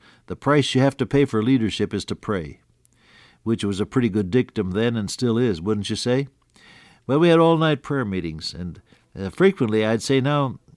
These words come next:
uh, after we'd prayed a while, I'd say, "Now, I notice that we're all using the editorial we, Lord, we thank thee, and Lord, we pray. And I'm going to suggest that in this next period of prayer, you get, use the personal pronoun I. Lord, this is what I need.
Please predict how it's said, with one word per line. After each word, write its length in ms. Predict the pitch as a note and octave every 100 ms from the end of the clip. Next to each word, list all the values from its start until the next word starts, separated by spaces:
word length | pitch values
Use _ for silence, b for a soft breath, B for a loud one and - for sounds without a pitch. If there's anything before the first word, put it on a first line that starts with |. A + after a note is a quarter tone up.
| G2
uh, 320 | G2 E2 B1 -
after 280 | A2 -
we'd 200 | A2 G2+
prayed 240 | - B2 A2
a 60 |
while, 240 | G2 A2 G#2
I'd 160 | G#2
say, 160 | - G#2
"Now, 400 | A2+ C3 B2 - _ b b b _
I 160 | F#2+ A2+
notice 360 | D3 D#3+ C3+
that 100 | B2
we're 180 | A2 B2
all 180 | C#3+ C#3+
using 340 | C#3+ B2+ A#2+
the 100 | A2
editorial 580 | B2 C3 - B2+ A#2+ A2
we, 300 | G#2+ C3 F#2+
Lord, 320 | F2+ G#2+ G#2
we 240 | F#2+ B2 A2+
thank 320 | G#2+ A2 F#2
thee, 120 | A2+
and 100 | F2+
Lord, 280 | G2 G#2 F#2+
we 140 | A2+
pray. 440 | G#2+ - G#2 G2 F#2+ b b b b -
And 80 | G#2+
I'm 140 | D3
going 240 | E3+ G#3 F#3
to 220 | E3 G#2+
suggest 500 | - C3+ C#3 D3+ -
that 160 | B2+ -
in 160 | C3+
this 220 | C#3+ C3
next 280 | D3+ E3 -
period 220 | - D#3
of 140 | C#3 A2
prayer, 460 | B2+ B2+ C3 A#2+ - _
you 340 | A2+ A#2+ A#2+ G#2 b b b _ C#2+ G2+
get, 240 | A2+ C3+
use 240 | - D3+ C3
the 80 | B2+
personal 360 | D3 C3 A2+
pronoun 520 | - B2+ A#2 A2+ A2 G#2
I. 460 | G2 G2+ F2+ D#2+
Lord, 380 | D#2 G#2+ C3 A2
this 180 | D3+ C3
is 100 | F2+
what 160 | G2+
I 180 | F#2+ G2
need. 320 | F2+ D#2 A1+